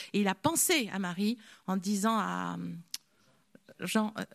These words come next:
Voilà, prends-la chez toi. À partir de ce jour, Jean prend la prise chez elle, et cetera, chez lui. » Et il a dit de prendre soin de sa mère,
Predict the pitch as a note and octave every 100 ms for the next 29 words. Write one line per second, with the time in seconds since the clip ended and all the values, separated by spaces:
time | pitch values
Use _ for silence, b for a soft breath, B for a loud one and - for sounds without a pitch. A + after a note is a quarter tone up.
0 | - _ _ _ F#3 E3+ - A3+ G#3 G3+
1 | G3+ - - F#3+ F#3+ G#3 A3 G#3 F#3+ G3
2 | F#3+ A3 G#3 G3 G3 E3+ F#3 - - F3+
3 | F#3+ F#3+ - - F#3+ - F#3+ F#3 C4+ B
4 | B B B - G#3 G3 G3 F#3 F#3 F3+
5 | - - - - - - _ - G3 F#3
6 | G#3+ G3 - F#3 - G3+ F#3+ D#3+ D3+ -